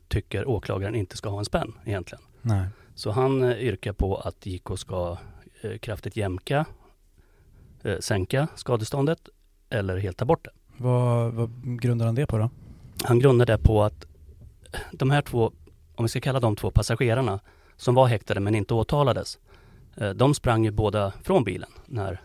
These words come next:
Speaker 1: efter mordet. Vilket syns på bilder och filmer och så vidare.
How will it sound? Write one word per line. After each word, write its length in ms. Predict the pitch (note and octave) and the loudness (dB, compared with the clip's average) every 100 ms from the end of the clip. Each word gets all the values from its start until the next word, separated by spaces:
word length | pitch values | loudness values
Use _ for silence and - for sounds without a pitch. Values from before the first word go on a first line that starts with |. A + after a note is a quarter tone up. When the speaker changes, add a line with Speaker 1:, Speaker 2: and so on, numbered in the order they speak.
| - - _ _ - | -18 -20 _ _ -6
Speaker 1:
efter 180 | G#2+ G#2+ | -4 -4
mordet. 240 | - - _ _ _ _ _ _ _ _ - - - | -6 -12 _ _ _ _ _ _ _ _ -20 -18 -10
Vilket 240 | G#2+ F#2+ _ | -6 -6 _
syns 280 | - G2 F#2 | -6 -4 -2
på 80 | F#2 | -2
bilder 340 | F#2+ F2+ F#2+ | -4 -4 -6
och 180 | F2+ F2+ | -8 -6
filmer 380 | G2+ F2+ - - - | -8 -8 -12 -16 -18
och 160 | - G#2+ | -14 -10
så 60 | |
vidare. 220 | G2+ F#2+ | -10 -12